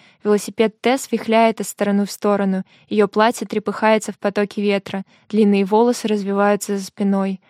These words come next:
Порой жизнь выглядит ровно так, как представляется тебе в мечтах. Иллюзия рассыпается, когда мы проезжаем мимо ленты, ограждающей место преступления.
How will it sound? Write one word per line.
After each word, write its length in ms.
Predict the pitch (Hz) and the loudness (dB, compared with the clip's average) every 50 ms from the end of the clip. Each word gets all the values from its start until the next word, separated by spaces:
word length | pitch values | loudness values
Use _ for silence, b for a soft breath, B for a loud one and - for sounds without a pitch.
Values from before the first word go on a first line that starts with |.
| b b b b b b b | b b b b b b b
Порой 280 | - 214 208 226 277 285 | 0 2 4 4 4 2
жизнь 300 | 240 233 233 220 226 208 | 2 2 2 2 2 2
выглядит 460 | 220 214 214 208 208 185 214 196 - | 2 2 0 0 -2 -2 -2 0 2
ровно 320 | 214 220 220 208 208 202 | 2 2 4 2 0 0
так, 260 | - - 233 269 - | 2 2 2 2 0
как 160 | - - 208 - | -2 -8 -10 -8
представляется 760 | - 202 190 - - 208 196 208 220 226 233 226 - - | -8 -8 -8 -6 -6 -4 -2 0 0 0 0 -2 -4 -8
тебе 300 | 190 - 202 185 214 214 | -12 -10 -6 -4 -2 0
в 40 | 202 | 0
мечтах. 600 | 208 208 196 - - - 202 190 190 185 - - _ _ _ _ _ _ _ _ _ _ _ | 0 0 -2 -2 -6 -6 -6 -6 -6 -8 -12 -18 _ _ _ _ _ _ _ _ _ _ _
Иллюзия 440 | - 220 214 247 285 277 254 247 233 | -6 -2 2 2 2 2 4 2 2
рассыпается, 680 | 208 220 - - - 202 - 240 247 226 220 - - 202 | 2 2 -2 -4 -6 -2 2 4 4 4 2 0 -4 -6
когда 260 | - 196 190 208 202 | -6 -4 -2 0 0
мы 120 | 202 202 | 0 0
проезжаем 500 | 190 - 208 202 208 196 220 214 214 208 | 0 0 0 0 2 2 2 2 2 2
мимо 220 | 208 208 208 202 202 | 2 2 2 2 2
ленты, 360 | 202 214 233 262 269 - 226 | 2 0 0 -2 -2 -4 -4
ограждающей 680 | 208 180 202 202 208 185 214 208 214 208 - - 214 | -4 -4 -4 -6 -4 -2 0 0 0 0 -2 -2 -2
место 320 | 202 202 208 202 - 208 190 | 0 0 -2 -2 -6 -8 -6
преступления. 800 | 202 202 196 - - 196 - 208 202 196 190 190 196 196 196 | -6 -6 -6 -8 -12 -10 -6 -6 -4 -4 -4 -4 -4 -6 -10